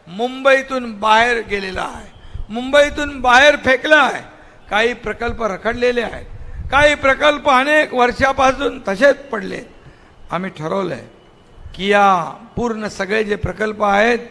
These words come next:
मग धोकादायक इमारतींचे असतील, बीडीडीचे असतील, आपल्या इमारती आहेत, पोलिसांची घरं आहेत,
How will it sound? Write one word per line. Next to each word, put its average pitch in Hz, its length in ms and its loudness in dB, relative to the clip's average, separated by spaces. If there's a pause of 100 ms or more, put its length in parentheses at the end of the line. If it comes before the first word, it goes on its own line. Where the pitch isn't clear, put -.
(380)
मग 185 120 -8
धोकादायक 208 560 -2
इमारतींचे 208 600 -4
असतील, 202 400 -6 (500)
बीडीडीचे 233 600 -4
असतील, 233 540 -2 (440)
आपल्या 233 400 0
इमारती 233 460 -2
आहेत, 240 380 2 (380)
पोलिसांची 240 580 -4
घरं 247 240 2
आहेत, 247 260 2